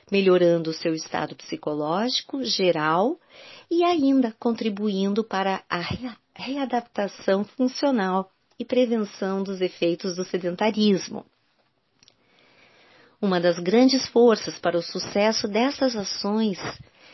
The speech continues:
é basicamente a atitude dos familiares das pessoas com deficiência visual.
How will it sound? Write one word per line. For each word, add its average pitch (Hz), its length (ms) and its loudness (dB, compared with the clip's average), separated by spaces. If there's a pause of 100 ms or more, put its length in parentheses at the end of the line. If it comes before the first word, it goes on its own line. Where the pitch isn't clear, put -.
(320)
é 247 360 2
basicamente 214 1160 0
a 185 220 0
atitude 226 920 0
dos - 280 -10
familiares 175 800 -2
das 190 180 -2
pessoas 185 580 -2
com 220 280 2
deficiência 160 760 -6
visual. 165 500 -8